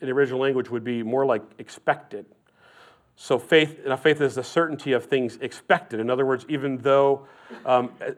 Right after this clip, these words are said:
I don't know what it is and I don't know what's coming, I still expect God's gonna do something great. There's a hope, there's an anticipation, there's an expectation.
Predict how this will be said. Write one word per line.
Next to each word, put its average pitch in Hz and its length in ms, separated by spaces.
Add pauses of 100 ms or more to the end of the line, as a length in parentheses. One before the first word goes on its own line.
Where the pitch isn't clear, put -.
I 135 40
don't 123 160
know 131 80
what 127 80
it 120 80
is 139 200
and 131 80
I - 20
don't 131 60
know 131 80
what's 123 120
coming, 147 260
I 127 60
still - 180
expect - 580
God's 110 200
gonna 110 140
do 107 120
something 107 200
great. 113 120
There's 98 140
a 104 60
hope, 117 280
there's 113 120
an 123 80
anticipation, 117 680
there's 110 160
an 107 100
expectation. 117 760